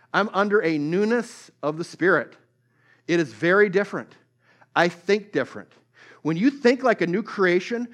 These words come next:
when you begin to get new wine thinking in your heart and your mind, you begin to change the way you see yourself.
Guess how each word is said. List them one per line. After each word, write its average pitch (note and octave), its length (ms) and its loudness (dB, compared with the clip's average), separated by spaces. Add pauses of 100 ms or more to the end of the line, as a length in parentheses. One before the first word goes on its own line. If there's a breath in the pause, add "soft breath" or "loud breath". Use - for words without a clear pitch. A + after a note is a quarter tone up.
(160 loud breath)
when D#3+ 120 0
you A#3 180 2
begin A3 360 -2
to G#3 60 -2
get F#3 180 -2
new F#3 300 -2
wine G3+ 600 0
thinking G3+ 440 -4
in F3 80 -2
your F3 120 0
heart F3+ 300 -2
and D#3+ 80 -6
your E3+ 100 -2
mind, F#3 420 -2 (420 soft breath)
you F#3 200 -2
begin A3+ 360 0
to F3+ 60 -2
change G#3+ 600 -4
the F3+ 100 2
way F#3 180 2
you F#3 200 -2
see - 240 -8
yourself. F3+ 920 -6